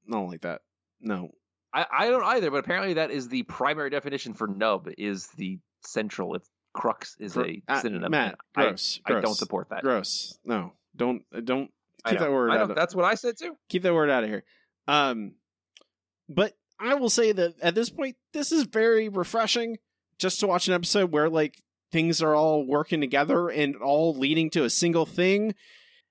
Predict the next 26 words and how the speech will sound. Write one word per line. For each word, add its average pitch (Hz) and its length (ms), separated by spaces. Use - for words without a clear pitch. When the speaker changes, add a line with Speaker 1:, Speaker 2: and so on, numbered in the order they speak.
Speaker 1:
and 165 300
it's 143 240
not 156 320
just 131 320
thrown 147 260
together 156 440
at 139 100
the 131 160
end. 185 220
Like, 160 240
it 170 160
seems 190 320
so 175 400
many 139 320
of 117 120
our 117 120
third 123 240
acts 110 280
are 117 140
just 117 300
like, 123 200
"Oh, 254 300
and 202 320
then 190 160
this 151 140
happened." 131 420